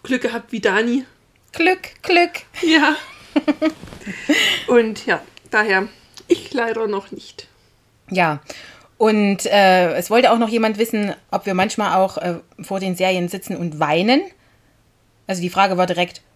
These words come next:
Speaker 2: heult ihr auch mal, <laughs> wenn ihr die Serien guckt? Und da muss ich sagen, es gibt manchmal so Szenen, also gerade bei Rain, das, oder, oder, oder auch, was haben wir mal, Young Royals,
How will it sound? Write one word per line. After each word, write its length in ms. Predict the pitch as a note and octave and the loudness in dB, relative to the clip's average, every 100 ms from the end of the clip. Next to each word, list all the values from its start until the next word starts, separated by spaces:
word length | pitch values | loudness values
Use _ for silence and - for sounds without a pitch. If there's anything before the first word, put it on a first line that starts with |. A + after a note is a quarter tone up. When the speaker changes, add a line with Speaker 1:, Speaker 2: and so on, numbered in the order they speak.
| - | -2
Speaker 2:
heult 260 | F#3+ G3+ G3+ | 0 0 2
ihr 200 | A3+ A3+ | 2 2
auch 120 | A#3+ | 4
mal, 200 | A#3+ B3+ | 4 6
<laughs> 20 | |
wenn 80 | B3+ | 6
ihr 140 | C4 | 4
die 160 | G3 C4 | 4 2
Serien 440 | - C4 B3+ E4 D#4+ - | 4 0 2 0 0 -4
guckt? 340 | F4+ A4 - - _ _ - - - - - - | -2 -2 -8 -16 _ _ -8 -8 -8 -14 -20 -6
Und 180 | G3+ G3+ | -4 2
da 320 | F#3 F3+ F3 | 6 6 4
muss 560 | E3+ E3 G2 D3 F#3+ F3+ | -2 -8 -10 -10 -8 -8
ich 60 | - | -2
sagen, 300 | G3 A3+ - | -2 -2 -4
es 160 | - | -6
gibt 240 | A#3+ - B3+ | -8 -4 -2
manchmal 340 | B3+ C4+ B3 | 0 0 -4
so 120 | A#3 | -6
Szenen, 280 | G#3 A3 B3+ | -8 -2 0
also 160 | G#3+ G#3 | -2 -4
gerade 220 | G#3+ G#3 | -4 -4
bei 240 | G3 F3+ | -2 -2
Rain, 600 | E3+ F3 G#3+ C4 C4+ A#3 - | -2 -4 -2 -2 -4 -8 -14
das, 520 | G3 - - - - - - - _ _ _ _ | -14 -14 -20 -20 -20 -20 -20 -20 _ _ _ _
oder, 540 | E3 F3+ F3+ F3+ F3 | -10 -6 -4 -4 -4
oder, 200 | G3+ F#3+ - | -6 -8 -4
oder 280 | G3+ F#3+ G3+ | -2 -2 -4
auch, 100 | A3+ | -6
was 160 | A#3 | -6
haben 80 | B3 | -4
wir 160 | A#3+ A#3 | -2 -2
mal, 320 | A3+ A3 A3 G#3 F#3+ | -4 -4 -6 -8 -2
Young 260 | G3+ G#3+ | -2 0
Royals, 540 | F3 G3+ C4+ D#4+ - | -2 0 0 -2 -6